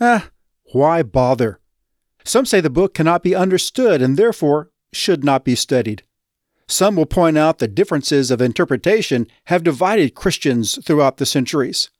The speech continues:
So why study what cannot be definitively understood, or what will cause disunity in the church? That's one reason why some believe Revelation should not be highlighted. The other extreme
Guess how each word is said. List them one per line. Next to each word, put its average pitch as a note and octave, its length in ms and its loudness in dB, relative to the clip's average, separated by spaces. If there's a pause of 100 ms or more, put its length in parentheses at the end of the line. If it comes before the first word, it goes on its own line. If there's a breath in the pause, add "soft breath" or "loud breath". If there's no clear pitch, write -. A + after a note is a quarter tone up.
(120)
So B3 180 2
why A#3+ 260 2
study E3+ 500 2
what D3+ 400 -2
cannot E3 320 -4
be D3+ 200 -2 (200)
definitively B2+ 1040 0 (140)
understood, D3+ 840 0 (280)
or D#3 360 2 (300)
what G#3 180 0
will D#3+ 120 0
cause D3+ 580 2
disunity E3 680 0
in D3 120 2
the C#3+ 80 2
church? - 580 -4 (640)
That's - 180 -2
one A3+ 140 2
reason D3 300 2
why D3 180 2
some F3 320 0
believe A#2+ 420 0
Revelation C3+ 640 0
should C#3 280 -2
not B2+ 220 0
be A#2 340 0
highlighted. G#2 600 -4 (880)
The F#3 140 2
other C4+ 200 0
extreme C3+ 560 0